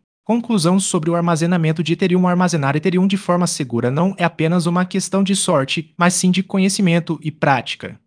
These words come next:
A seguir as melhores práticas para armazenamento de Ethereum em carteiras digitais que discutimos, você pode garantir que seus ativos valiosos estejam protegidos. Lembre-se de usar carteiras frias para maior segurança, habilitar a autenticação de dois fatores e manter suas chaves privadas em segredo.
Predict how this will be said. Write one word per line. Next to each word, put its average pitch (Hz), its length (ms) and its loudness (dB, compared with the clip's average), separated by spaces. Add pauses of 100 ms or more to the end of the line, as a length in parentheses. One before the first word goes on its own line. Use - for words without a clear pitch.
(300)
A 131 80 0
seguir 143 260 0
as 170 100 0
melhores 175 460 2
práticas 180 540 0
para 170 240 0
armazenamento 170 680 2
de 143 120 -2
Ethereum 175 320 2
em 165 80 0
carteiras 139 500 0
digitais 160 580 -2
que 175 140 -2
discutimos, 147 800 -4 (200)
você 156 240 0
pode 202 240 0
garantir 196 380 2
que 175 140 -2
seus 160 200 -2
ativos 170 460 0
valiosos 175 500 2
estejam 180 460 0
protegidos. 131 920 -4 (300)
Lembre-se 160 380 0
de 165 80 0
usar 165 240 2
carteiras 170 580 0
frias 170 380 0
para 185 220 0
maior 175 360 2
segurança, 165 720 2
habilitar 185 480 0
a 185 40 2
autenticação 190 720 0
de 185 100 2
dois 165 300 0
fatores 170 480 0
e 170 60 2
manter 180 300 2
suas 214 280 -2
chaves 185 380 0
privadas 160 540 2
em 165 60 -2
segredo. 135 720 -2